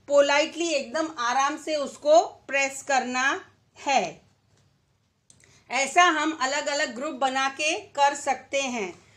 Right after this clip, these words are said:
Now what you have to do, जिस ग्रुप में आप है तो आपको, आपको कौन सा सीड लिया उसका नाम लिखिए, फिर कौन से डेट को उसको हमने प्लांट किया था, सीड्स कब डाले थे वो लिखना है।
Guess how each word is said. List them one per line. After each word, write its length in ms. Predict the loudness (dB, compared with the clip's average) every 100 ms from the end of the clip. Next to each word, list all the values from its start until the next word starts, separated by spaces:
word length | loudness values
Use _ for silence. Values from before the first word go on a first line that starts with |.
| -20 -6
Now 320 | 2 4 6
what 260 | 8 6 6
you 180 | 4 4
have 300 | 4 4 0
to 160 | -2
do, 200 | 0 2 0 -6 _ _ _ _ _ _ _ _ _ _ _ _ _ _ _ _ _
जिस 320 | -6 0 0 0
ग्रुप 260 | -2 0 0
में 160 | 2
आप 320 | 4 2 2
है 160 | 2 2
तो 140 | 4
आपको, 420 | 2 2 -2 2 0
आपको 440 | 0 -4 -6 -4
कौन 300 | -2 -2 0
सा 180 | 2 2
सीड 440 | 2 -2 -2 -2
लिया 280 | -2 0 4
उसका 360 | 2 0 -2 -2
नाम 280 | 0 -2
लिखिए, 680 | -2 -6 -8 0 2 2 0 _ _ _ -4
फिर 380 | 0 0 0 -8
कौन 240 | -4 -4 -2
से 220 | 0 -2
डेट 420 | 0 2 2 0
को 180 | 0 0
उसको 220 | 0 0
हमने 280 | 0 0 -4
प्लांट 540 | 0 2 2 0 -4
किया 240 | -2 0 0
था, 220 | -2 -6
सीड्स 480 | -6 -2 -2 -2 0
कब 220 | 2 2
डाले 320 | 2 2 4
थे 220 | 2 2 0
वो 220 | 2 2
लिखना 460 | 2 -6 -6 -4
है। 460 | -4 -4 -6 -8 _